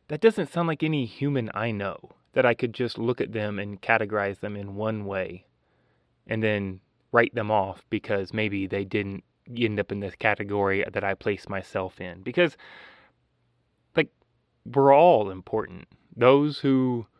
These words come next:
um, are really concerned about the virus, um, and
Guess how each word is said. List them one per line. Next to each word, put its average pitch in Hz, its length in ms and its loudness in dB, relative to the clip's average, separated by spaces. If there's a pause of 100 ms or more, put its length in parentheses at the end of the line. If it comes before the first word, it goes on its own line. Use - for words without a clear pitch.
(300)
um, 110 580 0
are 120 140 0
really 123 540 2
concerned 127 680 -2
about 123 420 2 (160)
the 117 140 2
virus, 127 640 4 (220)
um, 107 440 -4 (760)
and 131 480 2